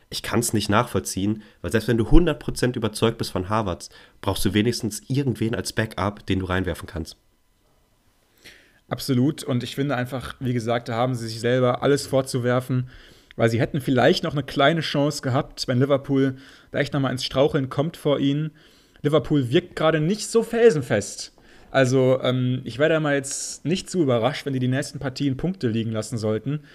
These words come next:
Speaker 2: Vielleicht nicht gegen Villa, weil Villa gerade echt nicht in einem guten Moment ist. Aber ich kann mir echt vorstellen, dass Liverpool nochmal so ein paar Punkte liegen lässt. Und mit einem Mittelstürmer hätte Arsenal da vielleicht echt nochmal angreifen können,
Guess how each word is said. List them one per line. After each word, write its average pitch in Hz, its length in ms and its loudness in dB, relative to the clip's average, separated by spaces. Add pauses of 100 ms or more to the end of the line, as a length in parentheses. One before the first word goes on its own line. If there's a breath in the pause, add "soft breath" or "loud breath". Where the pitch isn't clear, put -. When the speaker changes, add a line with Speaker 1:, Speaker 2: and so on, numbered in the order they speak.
(340 loud breath)
Speaker 2:
Vielleicht 131 260 2
nicht 156 240 -2
gegen 131 240 0
Villa, 147 320 2
weil 123 140 0
Villa 139 160 0
gerade 123 260 0
echt - 300 -8 (100)
nicht 139 280 0
in 160 100 -4
einem 131 80 0
guten 143 260 -2
Moment 123 320 0
ist. - 380 -6 (400 soft breath)
Aber 131 560 2 (180)
ich - 140 -16
kann 160 120 2
mir 151 160 0
echt - 180 -2
vorstellen, 151 280 0
dass 127 80 -6
Liverpool 147 320 -2
nochmal 131 200 0
so 127 60 -4
ein 123 80 -4
paar 147 200 -2
Punkte 143 320 -2
liegen 120 220 0
lässt. 120 380 -6 (380 soft breath)
Und 127 80 -2
mit 143 160 2
einem 123 60 0
Mittelstürmer 131 720 0 (220)
hätte 139 240 -2
Arsenal 135 340 0
da 127 120 0
vielleicht 127 340 -2
echt 135 240 -2
nochmal 127 500 0
angreifen 127 680 0
können, 143 460 0